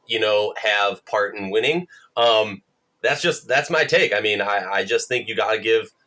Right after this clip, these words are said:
you gotta give her, she's the young gun. I understand she's in a lot of pain,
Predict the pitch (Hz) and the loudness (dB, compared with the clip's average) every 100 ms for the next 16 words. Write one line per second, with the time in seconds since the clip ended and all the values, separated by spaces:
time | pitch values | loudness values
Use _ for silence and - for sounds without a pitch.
0 | _ - 104 113 110 123 101 - 117 117 | _ -8 -2 0 0 -2 -6 -2 2 2
1 | 127 - - 101 - 110 107 101 113 123 | 0 -6 -10 -12 -16 -10 -6 0 0 0
2 | 107 117 98 95 110 113 - 113 107 117 | 0 0 0 -2 -2 -4 -4 -2 -2 -2
3 | 123 113 117 113 120 120 - 120 123 127 | -4 -4 -2 0 -2 -2 -2 -2 0 -4